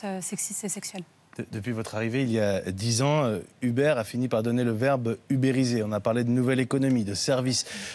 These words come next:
Speaker 2: de salariés qui n'en sont plus, mais des indépendants, comme on l'évoquait, euh, euh, auparavant. Ubériser, ça a donné un,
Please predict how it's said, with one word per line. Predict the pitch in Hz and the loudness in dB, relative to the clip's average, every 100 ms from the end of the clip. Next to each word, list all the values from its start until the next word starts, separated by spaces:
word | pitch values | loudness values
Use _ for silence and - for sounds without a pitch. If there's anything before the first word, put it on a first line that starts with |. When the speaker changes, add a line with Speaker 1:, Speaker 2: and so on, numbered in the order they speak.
| - | -8
Speaker 2:
de | 117 127 | -2 0
salariés | 143 131 151 | 2 4 2
qui | 143 | 2
n'en | 135 | 0
sont | - 123 | 0 -2
plus, | 156 | 0
mais | 147 | 2
des | 131 127 | 2 2
indépendants, | 127 110 127 135 | 0 0 0 2
comme | 131 123 | 2 2
on | |
l'évoquait, | 120 120 123 135 139 | 4 2 2 2 2
euh, | 120 110 104 - - - | 4 2 0 -4 -14 -2
euh, | 120 | -2
auparavant. | 117 127 123 120 123 | 0 2 2 2 0
Ubériser, | 165 143 147 143 180 | 2 2 4 2 2
ça | 165 | 2
a | 127 | 0
donné | 135 143 | 2 2
un, | 147 113 | 2 -2